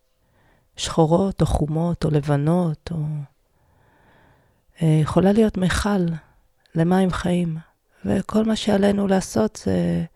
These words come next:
להוריד את הדלי, ולשאוב, אה, מים חיים, ולא לכעוס על הבאר, שהיא באר.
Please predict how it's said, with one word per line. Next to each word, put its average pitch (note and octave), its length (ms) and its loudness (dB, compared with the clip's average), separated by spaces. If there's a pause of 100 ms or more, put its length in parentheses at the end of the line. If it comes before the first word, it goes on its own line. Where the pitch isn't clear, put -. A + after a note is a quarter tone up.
(1400)
להוריד F#3 400 6
את - 140 2
הדלי, F3 420 4 (680)
ולשאוב, F#3+ 800 2
אה, G#3+ 300 4
מים G#3+ 320 0
חיים, A3+ 480 0
ולא F#3+ 300 2
לכעוס G3 400 -2
על F#3 60 -2
הבאר, F3+ 460 0
שהיא D#3 500 -6 (580)
באר. F3+ 260 4